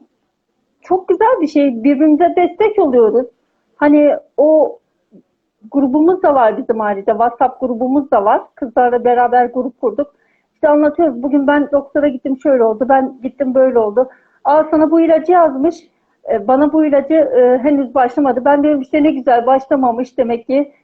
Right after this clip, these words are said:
Henüz ba-, yolun başındasın. İnşallah tedavin düzgün gider de hiç bunlara gerek kalmaz." gibi güzel şeyler oluyor. Dertleşiyoruz, konuşuyoruz. Çok güzel.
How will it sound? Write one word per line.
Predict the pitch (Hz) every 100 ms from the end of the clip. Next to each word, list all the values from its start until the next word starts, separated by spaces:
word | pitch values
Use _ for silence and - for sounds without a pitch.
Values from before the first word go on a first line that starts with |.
| _
Henüz | 277 277 262
ba-, | 247 247 254
yolun | 262 277
başındasın. | 277 269 285 277 285 277 240 262
İnşallah | 277 - 285 269 277 - _ - -
tedavin | 294 262 254 262
düzgün | 254 294 277
gider | 269 277
de | 285
hiç | 277 -
bunlara | 285 277 277
gerek | 269 269 285
kalmaz." | - 294 302 320 -
gibi | 226 427 480 _ _
güzel | 214 294 370 480
şeyler | - 466 571
oluyor. | 494 349 247 _ _ _ _ _ 240 208 202 226 _ _ _ _ _ _ _ _ _ _ _ _ _ _ _ _ _ _ _ _ -
Dertleşiyoruz, | 277 285 294 294 311 233 233
konuşuyoruz. | - 294 - 294 233 254 -
Çok | 381 -
güzel. | 269 269 226